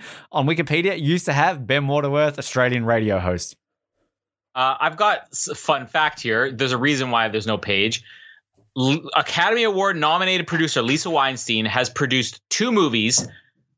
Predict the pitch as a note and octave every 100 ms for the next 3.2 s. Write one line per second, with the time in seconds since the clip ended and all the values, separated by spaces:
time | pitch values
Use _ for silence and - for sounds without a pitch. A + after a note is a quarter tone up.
0 | A#2+ G#2+ D#3+ B3 - A#3+ A#3 A3 - C#3+
1 | E3 - - D3+ D3 D3 C#3+ C#3+ - -
2 | _ - - F#3 A3 G#3+ F#3+ D#3 E3+ F3
3 | F3